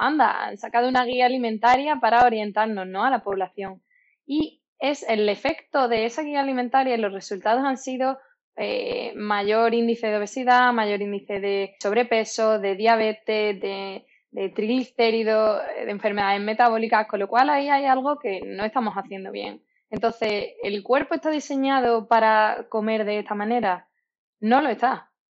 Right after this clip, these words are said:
El cuerpo está diseñado y como mejor funciona.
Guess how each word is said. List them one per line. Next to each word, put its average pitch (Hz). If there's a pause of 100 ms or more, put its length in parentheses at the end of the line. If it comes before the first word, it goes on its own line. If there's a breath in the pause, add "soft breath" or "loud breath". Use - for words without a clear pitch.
El 208
cuerpo 247
está 277
diseñado 220
y 214
como 202
mejor 247
funciona. 247